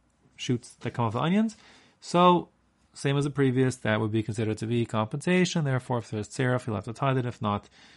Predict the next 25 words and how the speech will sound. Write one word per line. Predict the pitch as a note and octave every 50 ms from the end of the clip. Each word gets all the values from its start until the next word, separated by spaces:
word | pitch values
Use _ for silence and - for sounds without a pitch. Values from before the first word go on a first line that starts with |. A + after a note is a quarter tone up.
| _ _ _ - -
um, | A2 G2+ G2 G2+
one | G#2 G#2 G#2
at | G#2
a | G#2+
time | - - A2 G2+
he | F#2+ G#2
could. | - - - D#3+ G3 G#3+ A#3 G#3+ - - - -
But | B2+ A#2
the | B2 C3+
Mishnah | D3+ C#3+ - C#3+
here | C3 B2+
says, | A#2+ - D#3 C#3 B2 A2 A#2
what | A2 B2+ C#3 -
constitutes | - - C#3 B2+ B2 - - B2+ - - -
tzeruf | - - D3+ D3 D3 D3
for | - - C3
these | B2+ A#2+ A#2+
little | B2 B2 A#2 A2+
green | G#2 G#2 A#2 A#2 A#2+ A#2+ A#2
shoots | - - C3 A#2+ -
coming | - - A#2+ A2+ A#2 A2+
off | A2+ G#2+ - -
the | - A2+
onions? | A2 A#2 C#3+ F#3 A3 A#3+ B3+ C4 B3 - _ - - _ _ _ _ _ _ _ _ _ _ _ _ _ _ _ _ _ _ _ _ _ _ _ _ _ _ _ _ _ _ _ _ _ _ _ _ -
Mekartem | B2+ A#2+ A#2 - - - B2+ A#2+ B2 - - - F3 F#3 F3+ D#3+ D3+